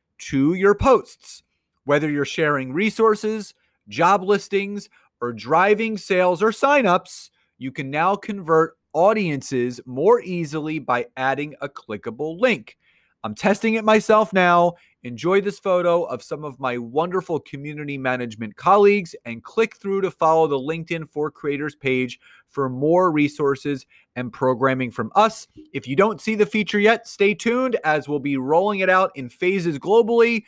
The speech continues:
We're also starting with creator uh, creation on mobile only, so it's not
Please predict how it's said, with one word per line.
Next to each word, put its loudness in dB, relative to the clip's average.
We're 0
also 2
starting 0
with -6
creator 0
uh, -2
creation -2
on -6
mobile 4
only, -4
so -4
it's -4
not 0